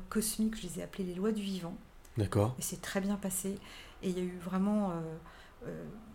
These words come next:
Speaker 1: enfin, ça a eu vraiment des échos, euh, très importants. Et du coup, bah, petit à petit, ça m'a donné confiance aussi, euh, de voir que, ben, les gens,
Speaker 2: Mhm.
Speaker 1: ils étaient, ça les nourrissait. Et
Speaker 2: Plus
Speaker 1: donc,
Speaker 2: tu faisais, plus
Speaker 1: bah,
Speaker 2: ça
Speaker 1: voilà. Et donc, du
Speaker 2: grandissait.
Speaker 1: coup, c'est juste après, ben,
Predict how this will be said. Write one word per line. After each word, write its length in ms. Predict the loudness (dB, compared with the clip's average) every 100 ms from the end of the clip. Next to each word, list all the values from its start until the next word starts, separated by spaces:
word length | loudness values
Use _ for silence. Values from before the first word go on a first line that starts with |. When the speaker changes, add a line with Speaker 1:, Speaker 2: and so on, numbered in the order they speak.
| -4
Speaker 1:
enfin, 240 | 0 0
ça 140 | 2 2
a 40 |
eu 40 |
vraiment 320 | 4 6 8 8
des 200 | 6 2
échos, 340 | 2 4 4
euh, 140 | 2 -4
très 220 | -2 2 2
importants. 520 | 0 -4 0 0 -2 -8 -14 -14 -14 -16 2
Et 80 | 4
du 100 | 4
coup, 100 | 8
bah, 120 | 8
petit 320 | 8 2 4
à 40 | 2
petit, 120 | 4
ça 120 | 4
m'a 100 | 6
donné 220 | 6 6 6
confiance 440 | 2 -2 -4 -4
aussi, 360 | -4 0 2 4
euh, 120 | 2
de 100 | 2
voir 260 | 2 0 4
que, 280 | 4 6 6
ben, 240 | 4 6
les 100 | 6
gens, 120 | 8
Speaker 2:
Mhm. 120 | 10 10
Speaker 1:
ils 200 | 10 4
étaient, 320 | 0 2 2 0 -18 -10 -2 0
ça 220 | 0 4 6
les 140 | 10
nourrissait. 640 | 12 10 8 4 4 4 2
Et 60 | 6
Speaker 2:
Plus 80 | 8
Speaker 1:
donc, 60 |
Speaker 2:
tu 60 | 10
faisais, 420 | 12 12 12 12
plus 160 | 10 10
Speaker 1:
bah, 60 |
Speaker 2:
ça 60 | 12
Speaker 1:
voilà. 320 | 12 10 8 6
Et 60 |
donc, 100 | 8
du 60 | 8
Speaker 2:
grandissait. 120 | 6 2
Speaker 1:
coup, 40 |
c'est 200 | 4 4
juste 280 | 4 2 2
après, 360 | 2 4 4
ben, 240 | 4 4